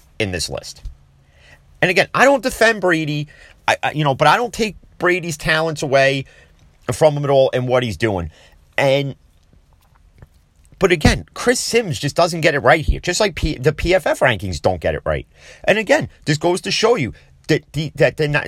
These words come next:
the, nobody's gonna give the Steelers their just due. Some are gonna, some are turning the corner now, and some are just gonna be stern on, "No, fuck 'em, that's it." Okay, and you know what?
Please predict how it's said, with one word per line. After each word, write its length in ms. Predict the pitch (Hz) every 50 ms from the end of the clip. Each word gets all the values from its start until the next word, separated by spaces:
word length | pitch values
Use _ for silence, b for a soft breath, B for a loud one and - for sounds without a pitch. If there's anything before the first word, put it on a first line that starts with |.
| 127 -
the, 160 | - 147 120 - - - - -
nobody's 540 | 95 135 165 180 202 196 220 220 202 196 175
gonna 140 | 196 190
give 160 | 170 185 175 156
the 40 |
Steelers 400 | 170 - - 160 160 151 147 143
their 120 | 127 135 110
just 260 | - 120 107 95 -
due. 180 | - 87 69 b b b b b
Some 380 | - - - 170 180 214 247
are 60 | 247
gonna, 380 | 214 151 165 165 165 175 - 135
some 280 | - - 202 196 226 220
are 60 | 151
turning 400 | - - 147 147 151 147 151 156
the 60 | 156
corner 340 | 147 - 170 156 156 156 151
now, 240 | 151 151 151 151 151 b b b b b b b
and 220 | - 120 120 - -
some 320 | - - - - 147 156 160
are 60 | 165
just 260 | 135 127 151 139 -
gonna 200 | - 151 143 139
be 440 | - - 147 139 135 131 131 117 - -
stern 500 | - - - - - 160 143 139 135 139
on, 240 | 131 120 117 113 101 -
"No, 480 | - 120 135 127 123 120 117 117 110 - _ _ _ _
fuck 380 | - - - 147 131 - -
'em, 220 | 131 117 120 113 - - _ _ -
that's 320 | 92 107 104 95 - -
it." 180 | - 69 - - _ _ _ _ _ _ _ _ -
Okay, 320 | 110 104 135 131 131 117 -
and 240 | - 135 139 127 -
you 80 | 135 156
know 120 | 165 170
what? 260 | 170 170 165 165 160